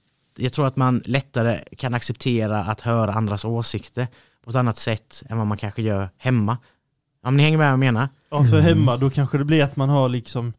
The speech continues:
Speaker 1: Men mer
Speaker 2: "Det är
Speaker 1: bekväm.
Speaker 2: mitt hem, det är mina åsikter",
Speaker 1: Ja,
Speaker 2: liksom.
Speaker 1: exakt. Här får jag vara ett jävla asshole om jag vill, typ.
Speaker 2: <laughs>
Speaker 1: Nej,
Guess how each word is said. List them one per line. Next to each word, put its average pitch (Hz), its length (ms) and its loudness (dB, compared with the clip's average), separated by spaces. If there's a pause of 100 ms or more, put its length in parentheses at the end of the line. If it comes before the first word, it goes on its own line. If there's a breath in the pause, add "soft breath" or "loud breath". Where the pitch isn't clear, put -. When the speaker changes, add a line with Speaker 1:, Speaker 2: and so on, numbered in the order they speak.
Speaker 1:
Men 170 220 2
mer 170 160 4
Speaker 2:
"Det 151 80 2
är 170 60 4
Speaker 1:
bekväm. 185 160 4
Speaker 2:
mitt - 120 -4
hem, 127 300 2
det 135 60 2
är - 20 2
mina 139 300 0
åsikter", 123 380 -2
Speaker 1:
Ja, 139 100 4
Speaker 2:
liksom. 123 180 0
Speaker 1:
exakt. 127 340 0
Här 127 120 0
får 143 140 -2
jag 131 140 4
vara 110 160 2
ett 107 100 -10
jävla 135 180 0
asshole 98 360 -2
om 101 80 -4
jag 95 80 -4
vill, 107 120 -4
typ. - 220 -4 (100)
Speaker 2:
<laughs> 135 600 -2
Speaker 1:
Nej, 113 280 0